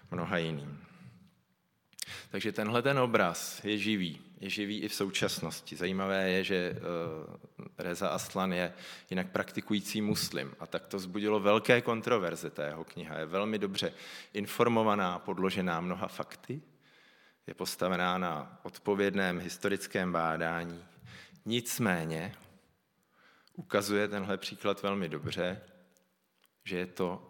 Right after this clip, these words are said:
jedna perspektiva. Že je to jedna velmi vyhraněná perspektiva. Ale my si položme tedy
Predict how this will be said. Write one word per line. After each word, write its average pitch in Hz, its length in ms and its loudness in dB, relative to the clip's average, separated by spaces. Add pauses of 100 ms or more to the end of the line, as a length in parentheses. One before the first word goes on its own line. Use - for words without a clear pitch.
jedna 98 360 2
perspektiva. 87 800 -4 (1500)
Že - 120 -6
je 85 60 0
to 90 160 -4
jedna 87 680 0
velmi 85 260 -4
vyhraněná 80 600 -4
perspektiva. - 760 -12 (1600)
Ale 98 200 0
my 107 140 4
si 120 280 4
položme 117 680 4
tedy 78 340 0